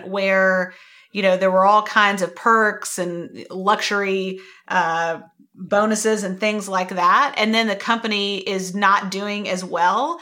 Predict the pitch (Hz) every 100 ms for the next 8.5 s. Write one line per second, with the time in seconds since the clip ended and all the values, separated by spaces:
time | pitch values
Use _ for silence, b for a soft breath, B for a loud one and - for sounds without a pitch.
0 | B B B - 220 202 202 196 185 190
1 | 202 196 185 180 190 196 165 202 208 233
2 | 226 226 233 233 - 208 196 190 185 185
3 | 185 233 226 226 233 196 190 196 202 190
4 | - 196 180 175 170 196 320 - - B
5 | B B - 190 - 233 214 214 180 185
6 | 185 220 - 233 240 254 262 - 208 202
7 | 202 196 185 196 196 190 - 202 220 220
8 | 185 180 185 262 339